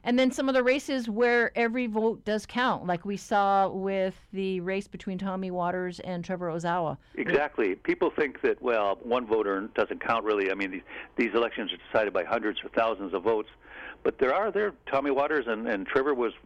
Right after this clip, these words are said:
Speaker 2: very close. Romy Cachola has had two elections where he virtual tie with his opponent. And he'll probably have a third one this time. You know, he, they've got a close race out there this time in Kalihi. So v-, very small numbers of votes can count, especially in the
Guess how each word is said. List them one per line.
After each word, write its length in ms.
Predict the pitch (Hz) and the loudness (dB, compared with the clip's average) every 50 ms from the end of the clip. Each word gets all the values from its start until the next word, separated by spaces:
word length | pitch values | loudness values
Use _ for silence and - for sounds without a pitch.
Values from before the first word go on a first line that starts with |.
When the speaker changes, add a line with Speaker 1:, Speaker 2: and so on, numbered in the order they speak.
| - - | -6 -2
Speaker 2:
very 160 | 123 117 123 | 0 0 0
close. 300 | 123 - 127 123 147 143 - - _ - - - - - - - - | 0 0 0 0 0 -2 -6 -12 _ -20 -18 -18 -18 -18 -16 -2 0
Romy 200 | 127 135 151 143 | 2 2 2 0
Cachola 500 | - 135 - - 151 160 156 151 120 107 | 0 -2 0 2 0 2 2 0 0 -2
has 100 | 113 104 - | -4 -2 0
had 140 | 123 110 - | -2 -2 -2
two 200 | - - 208 208 | -2 0 2 2
elections 400 | 160 123 98 90 - 95 90 85 | 4 2 0 0 -2 -6 -4 -2
where 180 | 98 101 92 95 | -2 0 2 2
he 60 | 104 | 0
virtual 500 | 104 101 92 90 113 127 120 - 117 107 | -2 -4 -2 0 0 0 0 -2 -4 -4
tie 360 | - - 113 104 95 87 82 - - _ - - - - - - | 0 0 2 2 2 0 -4 -8 -14 _ -20 -20 -20 -20 -10 -4
with 100 | - 120 98 | -4 -2 -2
his 100 | 95 87 | 0 -2
opponent. 420 | - - - 107 95 90 85 - - - - _ _ - - - - - - _ | -2 -2 -2 -2 -2 -2 -4 -6 -10 -14 -20 _ _ -20 -20 -20 -20 -20 -20 _
And 80 | - 101 | -8 -6
he'll 40 | 95 | 0
probably 240 | - 120 127 127 131 | 2 2 2 4 2
have 100 | 117 107 | 2 0
a 40 | 117 107 | -2 0
third 240 | - 143 147 139 | 0 0 0 0
one 160 | 123 135 131 135 | 0 -2 0 0
this 120 | 151 156 - - | -4 -4 -6 -4
time. 220 | - 107 95 90 82 - _ _ _ _ _ _ _ - - - - - - - - - - - _ _ - _ - | -2 -2 -2 -2 -4 -10 _ _ _ _ _ _ _ -20 -20 -20 -20 -20 -20 -20 -20 -20 -20 -20 _ _ -20 _ -10
You 60 | 113 | -6
know, 100 | 107 101 | -6 -4
he, 180 | 101 101 104 107 - - | -2 -2 -2 -2 -2 -4
they've 140 | 120 98 | -4 -2
got 120 | - 113 104 | 0 -2 -2
a 40 | 104 | -2
close 220 | - - 135 120 - - | -2 -4 -4 -4 -2 -2
race 180 | 120 107 - 110 | -2 -2 0 -2
out 160 | 107 101 - | -2 -2 -2
there 120 | - 120 110 | -4 -4 -2
this 140 | 120 135 - - | -2 -4 -4 -4
time 240 | - 92 87 82 85 | -4 -4 -4 -4 -6
in 140 | 82 85 - - | -10 -12 -12 -8
Kalihi. 440 | - - 110 117 104 95 101 85 - - _ _ - | -4 0 0 0 0 0 -6 -8 -8 -12 _ _ -4
So 420 | - 117 110 104 98 104 113 110 90 98 101 113 | 0 0 2 2 2 0 -2 -2 -6 -10 -14 -12
v-, 300 | 139 160 165 139 117 104 104 | -10 -10 -10 -10 -10 0 2
very 360 | 131 170 185 185 175 156 123 - - - | 2 4 4 2 0 0 -2 -6 -10 -4
small 220 | - 135 143 143 | 0 0 0 2
numbers 260 | 139 139 135 127 107 | 0 0 0 0 0
of 120 | 113 110 95 | 0 0 2
votes 200 | 120 120 113 - | 2 0 0 -2
can 160 | - 110 95 90 | -6 -8 -8 -2
count, 340 | - - 120 123 110 98 - - 92 | 0 0 0 0 0 -4 -4 -10 -12
especially 380 | - - 151 127 - - 127 | -4 -2 0 0 0 0 -2
in 80 | 107 92 | -2 -2
the 80 | 87 | -4